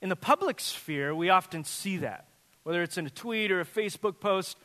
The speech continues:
from perhaps a politician who wishes thoughts and prayers to those who have been hurt. And I've seen this reaction. "I don't want your thoughts and your prayers.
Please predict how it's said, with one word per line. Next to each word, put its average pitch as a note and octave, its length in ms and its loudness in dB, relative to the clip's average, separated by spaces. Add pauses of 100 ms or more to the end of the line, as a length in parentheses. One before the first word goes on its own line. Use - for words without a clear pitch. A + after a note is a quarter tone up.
(240)
from F3+ 280 -2
perhaps F3+ 360 4
a F3+ 60 -8
politician F3 680 -2
who D3 320 -6
wishes F3 540 -2
thoughts - 500 0
and D3+ 180 -12
prayers B2+ 480 -6 (640)
to D#3 140 -8
those D3 380 -2
who D3 160 -8
have B2+ 120 -8
been B2+ 140 -8
hurt. A#2 320 -8
And A#2 100 -10
I've B2+ 100 -8
seen F#3+ 300 -4
this F3 180 -6
reaction. C#3+ 540 2 (920)
"I D#3+ 40 -8
don't F3 80 0
want F#3 200 -2
your D#3 80 -8 (100)
thoughts D3+ 320 0
and D3 80 -10
your A2+ 100 -12
prayers. - 680 -20